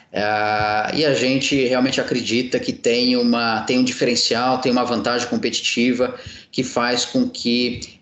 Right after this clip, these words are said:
é, faça todo sentido o cliente ter um pedaço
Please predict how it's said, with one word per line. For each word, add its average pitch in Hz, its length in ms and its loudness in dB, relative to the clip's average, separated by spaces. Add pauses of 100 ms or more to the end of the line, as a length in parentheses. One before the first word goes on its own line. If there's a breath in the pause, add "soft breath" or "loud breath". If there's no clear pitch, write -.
é, 110 220 2
faça 135 340 0
todo 147 180 2
sentido 139 540 2
o - 60 -4
cliente 123 360 0
ter 127 140 0
um 127 100 4
pedaço 123 800 0